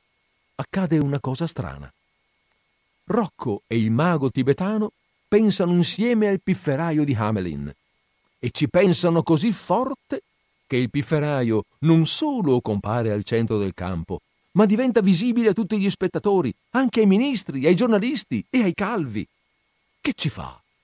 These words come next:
quel pifferaio al centro dello stadio? Succede un gran silenzio. Si sentirebbe cadere una foglia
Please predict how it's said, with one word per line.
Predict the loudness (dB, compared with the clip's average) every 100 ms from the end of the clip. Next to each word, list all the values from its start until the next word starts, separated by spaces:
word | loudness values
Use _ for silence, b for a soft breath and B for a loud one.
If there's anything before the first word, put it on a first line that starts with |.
| _
quel | -4 -2
pifferaio | -2 -4 -2 -2 2 2 2 2
al | 0 -2
centro | -2 -2 0 -2
dello | -6 -8
stadio? | -10 -12 -14 -18 -20 _ _ _ _ _ _ _ _ _ _ _
Succede | -8 -6 4 4 6
un | 4 4
gran | 0 -2 -2 -2
silenzio. | -4 -8 -8 -12 -14 -16 -20 _ _ _ _ _ _ -8
Si | -2
sentirebbe | 2 4 6 6 4
cadere | 2 4 6 6
una | 4 2
foglia | 2 0 0 -6